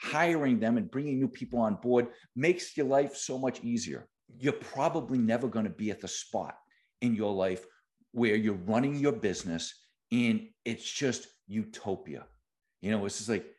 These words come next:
"Hey, I get to sit on the beach all day long and everything works perfectly." It, it doesn't work that way. These shit's always hitting the fan. Something's always happening. A customer's leaving or a new competitor comes in or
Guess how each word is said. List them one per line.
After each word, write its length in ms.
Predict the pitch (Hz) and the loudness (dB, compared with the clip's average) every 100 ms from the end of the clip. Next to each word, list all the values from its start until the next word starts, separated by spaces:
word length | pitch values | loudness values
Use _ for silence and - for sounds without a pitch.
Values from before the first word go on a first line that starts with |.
| _ | _
"Hey, 200 | 120 123 | -2 0
I 100 | 95 | -2
get 180 | 107 113 | -4 -6
to 80 | 92 | -6
sit 240 | - 120 | -6 -2
on 120 | 120 | 0
the 60 | 107 | 0
beach 320 | 87 107 107 - | 0 -4 -4 -4
all 220 | 107 113 | 0 2
day 180 | 113 104 | 2 -2
long 580 | 101 101 101 101 101 - | -2 -2 0 0 -2 -8
and 360 | 98 95 92 87 | -10 -8 -8 -6
everything 420 | 104 98 92 95 - - | -8 -8 -10 -12 -12 -8
works 240 | 101 90 | -6 -6
perfectly." 580 | - 95 87 - - 57 - _ | -6 -6 -6 -10 -12 -14 -14 _
It, 140 | 160 170 | -8 -8
it 80 | 147 | -4
doesn't 240 | 190 185 170 | -4 -2 -4
work 180 | 180 - | -4 -4
that 140 | 71 | -4
way. 220 | 73 - - _ _ - | -4 -8 -12 _ _ -6
These 380 | 160 - - - | -6 -4 -10 -8
shit's 400 | - - 254 220 | -6 -2 0 4
always 340 | 214 208 170 | 6 6 6
hitting 200 | 220 165 | 2 0
the 60 | 156 | -2
fan. 320 | - 180 127 | -2 0 0
Something's 380 | - 226 226 170 | 4 4 4 4
always 300 | 175 165 131 | 8 6 6
happening. 400 | 151 151 131 131 - - | 4 4 2 -4 -6 -4
A 80 | 127 | -2
customer's 580 | - 220 226 175 180 131 | 4 4 4 2 0 2
leaving 420 | 165 190 180 180 | 4 6 6 6
or 140 | 160 127 | 6 4
a 80 | |
new 120 | 170 220 | 4 0
competitor 500 | 170 175 180 170 156 | 0 4 4 4 2
comes 320 | 165 147 127 | 0 -4 -2
in 260 | 160 160 | 0 2
or 340 | 143 120 107 | 6 8 6